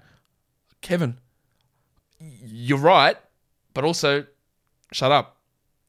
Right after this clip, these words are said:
So I don't know what's going on with this team. In saying that, Ben Simmons looked maybe the best that he looked. And that, that's not saying a lot. He had, what do you have, eleven, seven, and five? He didn't do much.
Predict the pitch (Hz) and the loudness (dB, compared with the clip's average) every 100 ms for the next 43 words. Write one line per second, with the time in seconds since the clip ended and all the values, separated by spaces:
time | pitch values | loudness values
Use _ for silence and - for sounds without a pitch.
0 | _ _ - - - - _ _ - - | _ _ -20 -20 -20 -20 _ _ -20 -8
1 | 294 294 262 - 220 233 233 156 107 - | -6 -4 -4 -2 0 0 -2 -6 -8 -12
2 | _ _ _ _ _ _ _ 214 208 226 | _ _ _ _ _ _ _ -4 2 2
3 | 233 220 - _ _ _ _ _ _ - | 2 0 -4 _ _ _ _ _ _ -6
4 | 202 214 214 202 180 156 190 - - - | 0 0 0 -2 -2 -2 -2 -4 -18 -20
5 | _ - 127 160 190 180 156 156 - - | _ -6 -2 0 -2 -4 0 0 0 -4
6 | 175 175 196 - - _ _ _ _ _ | -4 0 0 -2 -18 _ _ _ _ _
7 | - 156 - 190 220 285 214 - 208 196 | -8 -8 -2 -2 -2 -6 -6 0 2 2
8 | 175 190 156 165 - 139 143 131 107 113 | 2 4 2 0 -2 -4 0 0 0 -4
9 | 143 139 143 147 143 147 180 - 135 156 | -4 -4 -4 -2 -4 -4 -6 -8 -8 -6
10 | 117 117 147 135 - | -6 -2 -2 -2 -8